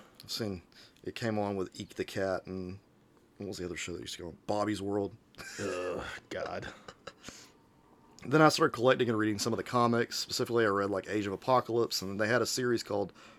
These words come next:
Speaker 1: Classic X-Men, which retold the, uh, the tales from the past, but, uh,
Speaker 2: Well, it did, it didn't actually, it actually just reprinted them, although sometimes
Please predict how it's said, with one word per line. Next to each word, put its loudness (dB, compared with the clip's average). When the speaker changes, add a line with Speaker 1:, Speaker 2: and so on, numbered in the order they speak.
Speaker 1:
Classic 6
X-Men, -2
which -6
retold 2
the, -2
uh, -2
the -6
tales 0
from -6
the -8
past, 0
but, -6
uh, -4
Speaker 2:
Well, 10
it 6
did, 2
it 10
didn't 4
actually, 10
it 8
actually 6
just 2
reprinted 4
them, 2
although 12
sometimes 4